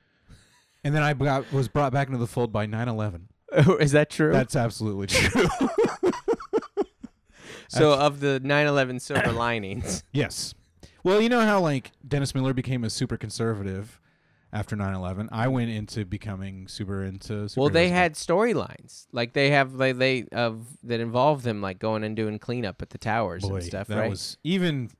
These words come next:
Speaker 1: that was embarrassing,
Speaker 2: Y-
Speaker 1: frankly.
Speaker 2: yeah.
Speaker 1: I love the movies,
Speaker 2: Mm-hmm.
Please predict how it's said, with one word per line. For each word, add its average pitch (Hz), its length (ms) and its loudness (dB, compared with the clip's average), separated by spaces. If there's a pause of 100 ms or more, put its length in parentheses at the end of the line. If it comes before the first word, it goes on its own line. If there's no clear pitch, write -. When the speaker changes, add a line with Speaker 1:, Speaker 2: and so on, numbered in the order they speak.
(140)
Speaker 1:
that 123 180 -2
was 92 160 -8
embarrassing, 90 480 -16
Speaker 2:
Y- - 40 -20
Speaker 1:
frankly. 92 360 -8 (180)
Speaker 2:
yeah. 101 320 2 (460)
Speaker 1:
I 127 100 0
love 143 320 2
the 135 80 0
movies, 123 640 -4 (120)
Speaker 2:
Mm-hmm. 113 260 -8